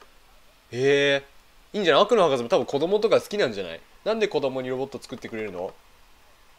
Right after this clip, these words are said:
もしかして後で高額の請求が。<laughs> なんかしんちゃんってそういうとこあるよね。ちょっと怖い感じの発想になっちゃうね。大人っぽいというか。どうやら僕の頭の形が好きなんだって。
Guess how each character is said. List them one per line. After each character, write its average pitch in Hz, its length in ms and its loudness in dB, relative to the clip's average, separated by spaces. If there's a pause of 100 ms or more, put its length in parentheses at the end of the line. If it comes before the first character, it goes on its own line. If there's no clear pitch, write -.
(240)
も 143 80 -6
し - 80 -6
か 139 80 -2
し - 60 -4
て 120 60 0
後 139 200 0
で 139 60 -2
高 135 200 -4
額 147 160 0
の 147 80 -4
請 143 240 -4
求 143 240 -2
が。 - 60 -12 (220)
<laughs> 233 140 -14
な 143 60 -4
ん - 20 -2
か - 60 -2
し - 240 4
ん 415 60 -2
ち - 80 4
ゃ - 20 6
ん 110 40 4
っ - 20 -4
て 113 40 -4
そ 180 140 0
う - 20 0
い - 20 0
う - 20 0
と 208 80 0
こ 123 60 2
あ - 20 0
る 92 80 -2
よ 82 40 -14
ね。 82 160 -12 (520)
ち - 80 -4
ょ - 20 -12
っ - 20 -12
と - 60 -4
怖 170 260 2
い 117 60 2
感 117 100 -8
じ 101 60 -12
の 95 60 -14
発 101 160 -12
想 110 60 -10
に 107 40 -12
な 113 80 -8
っ - 20 -12
ち - 120 -16
ゃ - 20 -16
う - 20 -16
ね。 - 120 -16 (280)
大 117 60 -12
人 143 200 -2
っ 139 140 -4
ぽ 131 100 -4
い 98 40 -8
と 98 60 -14
い 95 40 -10
う 87 40 -14
か。 - 140 -10 (220)
ど 127 80 -4
う - 20 0
や 120 60 0
ら 117 80 0
僕 135 180 -8
の 135 80 -2
頭 123 240 -6
の 127 100 -8
形 135 300 -10
が 127 100 -4
好 - 100 -10
き 147 80 -12
な 151 260 -8
ん 127 40 -12
だ 135 120 -12
っ 120 60 -12
て。 110 200 -6